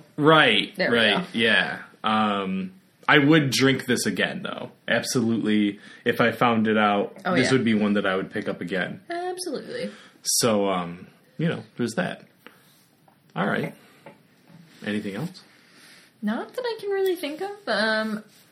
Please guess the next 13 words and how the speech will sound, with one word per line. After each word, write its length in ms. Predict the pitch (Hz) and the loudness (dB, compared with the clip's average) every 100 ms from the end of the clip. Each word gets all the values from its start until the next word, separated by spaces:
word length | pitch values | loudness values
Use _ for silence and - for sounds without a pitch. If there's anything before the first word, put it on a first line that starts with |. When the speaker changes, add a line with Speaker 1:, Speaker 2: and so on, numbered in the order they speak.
| _ - | _ -8
Speaker 2:
I 120 | 214 | -2
mean, 600 | 208 208 202 202 208 202 - 196 | 0 0 0 0 0 -2 -8 -6
you 100 | 180 | -4
know, 200 | 175 202 | -2 -2
it 140 | 196 | -2
was 180 | 208 202 | -4 -6
a 220 | 202 - - | -10 -16 -20
pretty, 560 | - 302 320 320 330 320 | -12 -4 -2 -2 -2 -6
pretty 300 | - 285 277 | -6 -2 -2
decent 300 | 247 254 220 | -2 -4 -4
game. 440 | 190 208 220 233 | -2 -2 -2 -4
So, 640 | - 202 185 190 190 190 190 - _ _ | -4 -4 -2 -2 -2 -4 -6 -18 _ _
again, 360 | 208 196 196 | -4 -2 -2